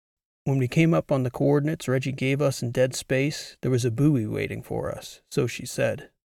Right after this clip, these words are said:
At first, Rishi didn't pick up anything, but Reggie gave her a code to transmit to wake up the buoy, and sure enough, as soon as Rishi transmitted it, the beacon sprang to life with directions and coordinates. There were very specific travel instructions for Rishi to follow,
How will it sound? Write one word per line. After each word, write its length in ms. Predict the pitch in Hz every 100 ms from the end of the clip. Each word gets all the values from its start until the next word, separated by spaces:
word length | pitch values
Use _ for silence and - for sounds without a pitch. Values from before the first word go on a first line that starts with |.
| _ _ -
At 120 | 117
first, 420 | - 170 139 -
Rishi 300 | 131 131 147
didn't 260 | 127 120 117
pick 180 | 139 -
up 200 | 120 127
anything, 500 | 139 127 - 69 - _ _ _
but 80 | 120
Reggie 320 | 110 135 139
gave 180 | 127 131
her 140 | 127 107
a 40 |
code 360 | - 151 143 135
to 80 |
transmit 560 | - - 123 - 123 -
to 80 | 120
wake 260 | 117 123
up 120 | 120 -
the 80 | -
buoy, 480 | 127 135 101 113 - _ _ -
and 80 |
sure 240 | - 135 135
enough, 420 | 127 135 113 - _ _ -
as 100 | -
soon 180 | 143
as 180 | 135 117
Rishi 320 | 131 135 131
transmitted 640 | 123 - 139 135 135 147 151
it, 140 | 160 - _ _ _
the 80 | -
beacon 340 | 117 139 135 110
sprang 360 | - 123 127
to 100 | 120
life 420 | 117 127 117 -
with 140 | 120 117
directions 640 | 107 127 131 - 107 -
and 100 | 135
coordinates. 800 | - 127 123 120 78 76 - - _ _ _ _ _
There 100 | 131
were 100 | 120
very 360 | 113 139 139 127
specific 600 | - 123 - 131 - 117
travel 420 | - 131 127 113
instructions 640 | 107 - 120 113 - 110
for 160 | - 110
Rishi 380 | 120 131 - 113
to 80 |
follow, 600 | - - 123 127 - 120